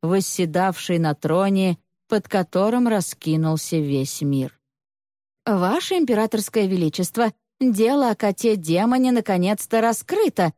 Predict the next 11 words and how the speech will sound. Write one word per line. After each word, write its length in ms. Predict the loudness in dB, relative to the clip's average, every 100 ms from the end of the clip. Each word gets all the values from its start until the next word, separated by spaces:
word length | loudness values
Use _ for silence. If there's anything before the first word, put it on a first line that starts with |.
| -2
и 140 | 0
мы 220 | 2 2
здесь 540 | 0 -2 0 2 2 0
для 200 | 0 0
того, 380 | 0 0 0 -2
чтобы 360 | -2 0 0
представить 760 | 0 -4 -4 -4 -2 0 -2 -2
результаты 720 | -2 0 -2 -2 -2 0 0
расследования 880 | 0 -2 -4 -2 -2 0 0 0 -2 _ -8
вашему 540 | -2 0 0 -2 0 0
императорскому 1000 | 0 0 0 0 -4 -4 -2 0 0